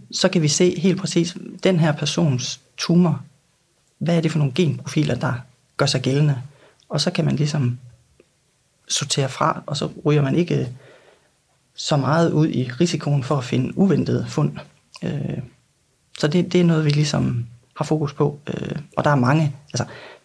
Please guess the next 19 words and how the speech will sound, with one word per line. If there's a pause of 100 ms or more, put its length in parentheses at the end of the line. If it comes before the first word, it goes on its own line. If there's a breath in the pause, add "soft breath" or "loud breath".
(100)
man
har
allerede
rigtig
mange
genetiske
markører,
som
man
behandler
efter (200)
inden
for
forskellige
typer
af, (180)
af
cancer. (800 loud breath)
Øh.